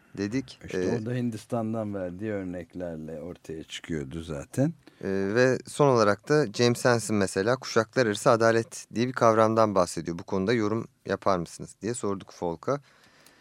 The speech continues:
Speaker 1: E, o da dedi ki, e, "Hansen ve diğer iklim uzmanları, e, gelecek kuşaklar için ciddi bir tehdit olduğunu onaylıyorlar, söylüyorlar." dedi. Ve "Ne kadar beklersek, e, sera gazlarının o kadar artacağını,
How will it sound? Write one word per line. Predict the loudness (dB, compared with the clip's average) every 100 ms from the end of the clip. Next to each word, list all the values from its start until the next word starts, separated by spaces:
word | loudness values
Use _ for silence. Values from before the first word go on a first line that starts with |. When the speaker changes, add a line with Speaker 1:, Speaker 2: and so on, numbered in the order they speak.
| _ -8
Speaker 1:
E, | -4 -2 -2 -4 -6
o | -2 2
da |
dedi | 2 0 -4
ki, | -2 -2 -2
e, | -4 -4 -4 -6 _ -2
"Hansen | 4 4 4 2
ve | 4
diğer | 4 2
iklim | 0 -4 -4
uzmanları, | -2 2 4 2 2 0 -2 _ -10
e, | -6 -4 -6 -6
gelecek | -2 0 0 -2
kuşaklar | 0 -2 0 -4
için | -2 -4
ciddi | -4 -6
bir | -6
tehdit | -2 -4 -4 -6
olduğunu | -4 -2 -4 -4 -2
onaylıyorlar, | 0 2 2 2 0 0
söylüyorlar." | -2 -2 0 0 -2 -4 -12
dedi. | -10 -8 -2
Ve | 0
"Ne | 0
kadar | 2 4 4 2
beklersek, | -2 2 0 0 -4 -4 -6
e, | -4 -2
sera | 0 0
gazlarının | 4 2 2 -2 -2
o |
kadar | 0 2 4
artacağını, | 2 0 2 4 4